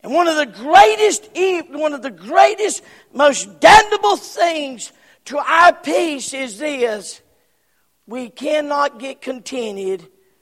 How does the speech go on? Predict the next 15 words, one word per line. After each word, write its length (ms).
with 160
that 320
which 300
God 400
has 240
given 340
us. 420
Here's 380
contentment. 840
When 140
I 120
have 380
what 180
I 120
want 580